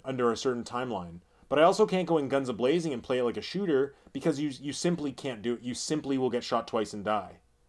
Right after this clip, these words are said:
So it becomes a thing where, like, "Oh, well, I guess I gotta come back way later in the game when I've, like, R P G statted up a lot." But there's just, like, there's no, it's not fun. Like, the, the combat has no,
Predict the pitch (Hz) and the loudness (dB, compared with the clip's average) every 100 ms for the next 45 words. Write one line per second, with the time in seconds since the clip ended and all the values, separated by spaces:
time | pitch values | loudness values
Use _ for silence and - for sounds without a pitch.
0 | _ _ _ - 170 170 175 202 180 185 | _ _ _ -2 2 2 2 0 0 0
1 | 180 165 160 170 160 156 - - 190 175 | 4 4 2 4 4 4 2 2 4 4
2 | 160 156 131 139 117 113 113 120 139 160 | 4 0 2 2 2 -6 -2 2 4 4
3 | 143 135 131 120 110 131 135 117 110 107 | 4 2 0 -2 -2 -2 0 0 0 -2
4 | - 131 131 131 113 120 117 - 117 110 | -4 -2 -2 -2 -4 -4 -2 0 0 2
5 | 113 113 98 87 - _ _ _ _ _ | 0 0 -4 -4 -8 _ _ _ _ _
6 | _ _ - - 170 175 202 - 185 - | _ _ -10 -2 4 4 4 2 0 0
7 | 147 156 165 196 190 131 - _ _ - | -4 0 4 6 4 2 -10 _ _ -18
8 | 139 175 175 - - - 139 196 151 113 | -6 -4 -4 -10 -8 0 2 2 0 -2
9 | 135 123 120 123 131 - 160 208 180 - | -2 -2 -2 -4 -4 -4 -2 0 0 -2
10 | 123 127 | -6 -6